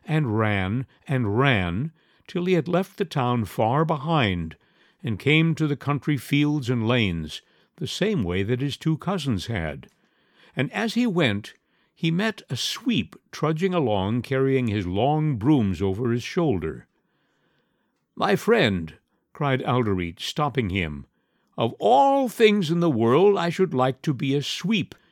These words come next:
and learn how to sweep chimneys. May I go with you, and will you teach me your trade?"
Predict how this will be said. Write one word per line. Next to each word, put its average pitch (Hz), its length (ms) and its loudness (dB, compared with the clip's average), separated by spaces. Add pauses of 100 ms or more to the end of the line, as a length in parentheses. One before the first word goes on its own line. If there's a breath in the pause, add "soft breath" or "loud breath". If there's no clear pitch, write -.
(200 soft breath)
and 170 200 -2
learn 185 240 4
how 156 180 0
to 151 140 -2
sweep 143 460 -2
chimneys. 92 720 -2 (720)
May 359 140 -6
I 285 140 -6
go 240 180 0
with 139 320 4
you, 175 300 2
and 151 200 -2 (200 soft breath)
will 156 240 2
you 226 260 -4
teach - 320 -2
me 160 100 0
your 143 220 2
trade?" 139 720 0